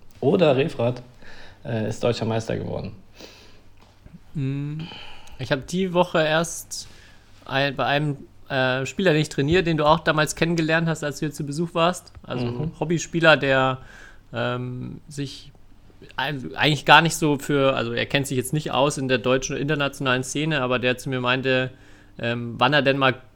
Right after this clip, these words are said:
Speaker 2: Top-Badminton wieder gucken kann, der auch schon mal nach München gefahren ist zu einem Erstligaspiel und, äh, ja, dem ich gesagt hab, das Final Four findet statt und er jetzt auch am Überlegen ist, ob er da nach, äh, Saarbrücken für fährt.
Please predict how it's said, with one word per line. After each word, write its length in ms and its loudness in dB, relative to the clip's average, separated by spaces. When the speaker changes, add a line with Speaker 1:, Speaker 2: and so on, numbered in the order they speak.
Speaker 2:
Top-Badminton 640 -2
wieder 200 0
gucken 280 -4
kann, 200 -2
der 100 0
auch 80 -2
schon 240 -6
mal 100 -2
nach 160 -2
München 360 0
gefahren 360 2
ist 240 -4
zu 80 -8
einem 280 -6
Erstligaspiel 1040 0
und, 560 -6
äh, 360 -10
ja, 220 2
dem 120 -2
ich 60 -4
gesagt 280 0
hab, 100 0
das 160 -2
Final 300 6
Four 240 0
findet 280 -2
statt 320 6
und 120 -2
er 120 2
jetzt 140 0
auch 120 0
am 100 -2
Überlegen 420 0
ist, 100 -4
ob 140 -8
er 80 0
da 360 0
nach, 420 -2
äh, 340 -2
Saarbrücken 460 -2
für 160 0
fährt. 460 4